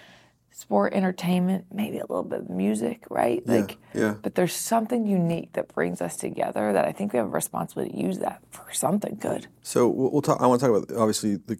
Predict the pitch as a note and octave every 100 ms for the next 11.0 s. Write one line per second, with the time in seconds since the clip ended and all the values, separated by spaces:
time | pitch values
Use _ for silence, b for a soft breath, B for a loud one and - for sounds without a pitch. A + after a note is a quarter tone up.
0 | - G#2 - B2 C3 A#2 F#2+ G2 G2+ -
1 | A#2 B2 B2+ A#2 B2+ A#2 - A2 - G2
2 | F#2 F2+ F#2+ G2 F#2 E2+ - D#2+ F2 E2
3 | - E3 D#3+ - _ - - A2+ A2 G#2+
4 | - - - G#2 G#2+ G#2+ G#2 G#2 A2+ -
5 | G#2 G2 G2 F2+ G2+ F#2 F#2 - F#2+ -
6 | G2+ G2 F#2 F#2 - F2+ F#2 - F2+ F2
7 | - F2+ F2 - F#2+ F2+ E2 F#2+ F2 D#2+
8 | B B B B _ _ A#2 A2+ - _
9 | - G#2+ - A2 - D#3+ D3 - A#2+ G#2+
10 | F#2+ A#2 A2+ G2+ F2+ G#2 F#2+ F2+ F2+